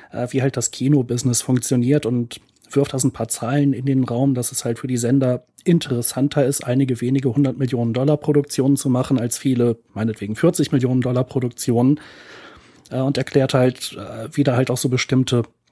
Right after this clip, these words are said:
ja, dramaturgische Wendungen zustande kommen und aus welchen Gründen oder in welcher zeitlichen Abfolge, äh, Action-Szenen und Dialogszenen stehen. Äh, weiter werde ich das jetzt aber nicht vortragen, weil das ein ziemlich langer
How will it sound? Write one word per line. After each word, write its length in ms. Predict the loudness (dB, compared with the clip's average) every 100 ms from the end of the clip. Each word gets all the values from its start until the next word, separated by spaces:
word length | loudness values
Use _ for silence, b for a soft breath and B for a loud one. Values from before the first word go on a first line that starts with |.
| _
ja, 180 | -10 -10
dramaturgische 1120 | -6 -2 0 -2 -4 0 2 2 2 0 2
Wendungen 420 | 2 4 2 2
zustande 480 | 0 -4 0 2 2
kommen 400 | 0 0 2 2
und 140 | -2
aus 120 | -2
welchen 260 | 0 0 0
Gründen 360 | 0 0 0 -4
oder 300 | -6 -12 -14 _ _ -2
in 120 | 2
welcher 240 | 2 0
zeitlichen 480 | 0 0 0 0 0
Abfolge, 600 | -2 -4 0 2 4 2 B B B B B
äh, 240 | -4 -2 0
Action-Szenen 800 | -2 -2 0 0 0 0 2 0
und 440 | 0 -2 -2 -4
Dialogszenen 840 | 0 0 0 -4 -4 -2 -2 -2 -4
stehen. 460 | -4 -2 0 -2 -6 _ _ _ _ _ _ -12
Äh, 260 | -12 -10 -8
weiter 500 | -6 0 2 2 2
werde 120 | 0
ich 80 | 0
das 160 | -2
jetzt 140 | -2 -2
aber 100 | -2
nicht 140 | -2
vortragen, 480 | -2 -2 0 2 0
weil 80 | 0
das 160 | -4
ein 20 |
ziemlich 300 | -2 -2 -2
langer 260 | 2 2